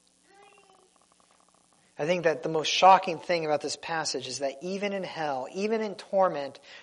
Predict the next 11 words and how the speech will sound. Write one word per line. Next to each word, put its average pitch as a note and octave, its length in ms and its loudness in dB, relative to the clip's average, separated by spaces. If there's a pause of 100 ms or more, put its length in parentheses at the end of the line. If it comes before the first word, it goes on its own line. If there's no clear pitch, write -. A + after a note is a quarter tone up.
the D3 100 -2
rich F3 340 0
man E3 300 -4 (220)
never E3 360 2
repents F3+ 600 0
and D3+ 100 -10
he C#3+ 60 -10
never C#3+ 200 -6
asks C#3+ 260 -8
for - 140 -14
mercy. A2+ 540 -16